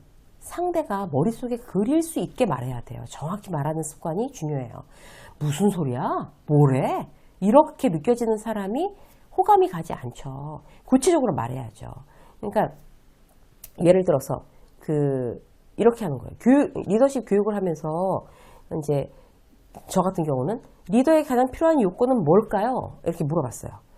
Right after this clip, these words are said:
어, 그러면 이제 사람들이 뭐 진정성, 소통 능력, 별 게 다 나와요.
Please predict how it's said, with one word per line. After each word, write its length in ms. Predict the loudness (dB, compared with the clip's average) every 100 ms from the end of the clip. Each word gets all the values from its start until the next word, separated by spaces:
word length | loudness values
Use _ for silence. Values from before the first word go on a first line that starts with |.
| -20 -20 -20 -10
어, 320 | -6 -4 -4 -6 -12 -20
그러면 340 | -2 2 4 2
이제 140 | 0 -4 -8
사람들이 400 | -10 -8 -6 -8
뭐 100 | -8
진정성, 800 | -8 -8 -4 -4 -4 -4 -4 -6
소통 340 | -6 -6 -4
능력, 280 | -4 -4 -4
별 140 | -4
게 140 | -2 -4
다 180 | -6 -8
나와요. 320 | -6 -8